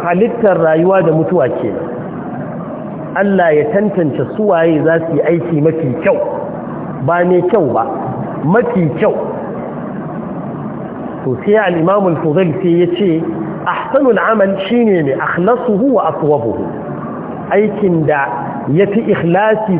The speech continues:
kuma aikin da ya fi dacewa da daidai. Aka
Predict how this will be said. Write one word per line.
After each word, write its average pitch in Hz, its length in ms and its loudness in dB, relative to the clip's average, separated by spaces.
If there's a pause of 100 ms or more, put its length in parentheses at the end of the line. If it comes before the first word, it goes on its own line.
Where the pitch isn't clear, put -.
kuma 185 220 2
aikin 190 600 2
da 147 80 2
ya 165 140 4
fi 180 160 0
dacewa 180 800 2
da 147 140 2
daidai. 139 440 0 (920)
Aka 226 240 0